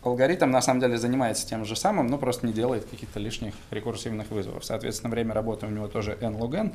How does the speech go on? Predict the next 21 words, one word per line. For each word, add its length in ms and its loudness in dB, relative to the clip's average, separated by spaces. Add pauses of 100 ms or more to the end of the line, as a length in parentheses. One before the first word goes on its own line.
(260)
Ну 120 2
и 140 -2
видно, 460 2
что 280 -2
и 160 -2
нашему 400 0
предыдущему 640 0
алгоритму, 440 -2
и 60 -2
этому, 380 0 (380)
э, 440 2
нужна 500 2 (240)
линейная 760 4
дополнительная 580 0
память. 400 -4
То 60 -10
есть, 100 -12
когда 260 0
мы 100 -2
массивы 480 -2 (220)
сливаем, 560 2